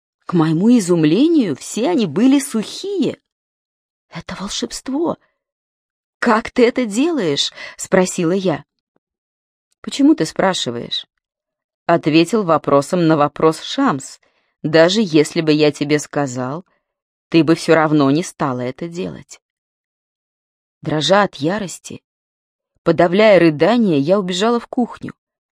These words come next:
которая в те дни стала моим убежищем,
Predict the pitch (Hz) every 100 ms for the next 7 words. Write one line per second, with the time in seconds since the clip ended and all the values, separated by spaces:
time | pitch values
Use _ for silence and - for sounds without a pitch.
0 | _ _ - 160 175 170 165 - 226 170
1 | 196 240 - 208 214 185 175 175 190 190
2 | 226 127 - 120 113